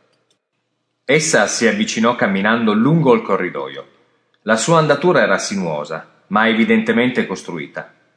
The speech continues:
La mia esperienza di attore teatrale mi permetteva di notare questo. Si avvicinava lenta, tranquilla, senza apparente paura. Si presentò a me: "Piacere, Sonia", e mi porse la mano.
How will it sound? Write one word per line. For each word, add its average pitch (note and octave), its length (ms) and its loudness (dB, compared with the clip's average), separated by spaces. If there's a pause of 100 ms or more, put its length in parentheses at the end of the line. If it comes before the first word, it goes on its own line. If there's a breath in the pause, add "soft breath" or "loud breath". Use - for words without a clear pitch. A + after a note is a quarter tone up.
(300)
La F#2 120 -6
mia A2+ 180 2
esperienza A2 640 0
di F#2+ 120 -2
attore G2 340 0
teatrale G2 520 -2
mi D#2+ 140 -8
permetteva F2+ 580 -6
di E2 80 -8
notare E2+ 380 -8
questo. - 420 -14 (920)
Si - 180 -2
avvicinava D#3 500 2
lenta, D2+ 640 -4 (200)
tranquilla, F2+ 680 -4 (280)
senza D#3+ 480 2
apparente B2 500 0
paura. D2 420 -4 (960)
Si - 240 -2
presentò D#3+ 440 2
a D3+ 60 4
me: F2 280 -4 (480)
"Piacere, D3 600 0
Sonia", G2+ 480 0 (520 soft breath)
e D#3 140 2
mi E3 120 4
porse F3+ 320 2
la A2 80 2
mano. C#2+ 360 -6